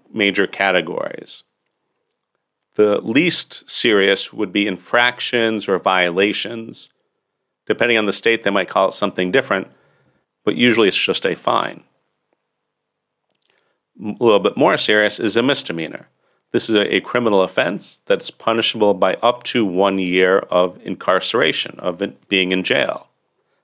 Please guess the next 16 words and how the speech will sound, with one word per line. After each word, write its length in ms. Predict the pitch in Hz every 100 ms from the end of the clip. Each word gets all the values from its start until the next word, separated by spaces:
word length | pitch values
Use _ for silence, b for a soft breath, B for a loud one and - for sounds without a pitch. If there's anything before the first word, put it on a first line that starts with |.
| -
That 160 | 107
doesn't 240 | 127 113 123
mean 160 | 110
that 140 | 104 95
they 180 | 98 95
have 240 | 101 95
to 60 | 92
be 80 | 90
punished 420 | - 208 170 -
that, 240 | 87 - _ -
that 160 | 87
severely, 560 | - 90 85 76 58 - _ _ _ _ -
but 100 | -
that's 200 | 98 -
just 260 | 101 -
the 120 | 101